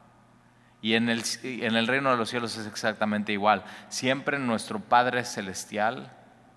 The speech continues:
nos va a amar más. Y siempre va a buscar lo mejor para nosotros. Y su amor es así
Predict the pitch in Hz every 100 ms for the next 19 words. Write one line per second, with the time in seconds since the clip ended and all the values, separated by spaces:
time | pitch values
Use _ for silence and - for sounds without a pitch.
0 | - 101 98 113 113 110 101 104 98 -
1 | - - - - - - - _ 107 98
2 | 131 131 127 120 113 104 - 113 113 107
3 | 95 117 113 113 104 98 95 - 101 -
4 | 98 95 - - - 110 104 123 117 123
5 | 135 170 165 - - - - - - -
6 | - 123 131 - - - - 104 - 135
7 | 117 98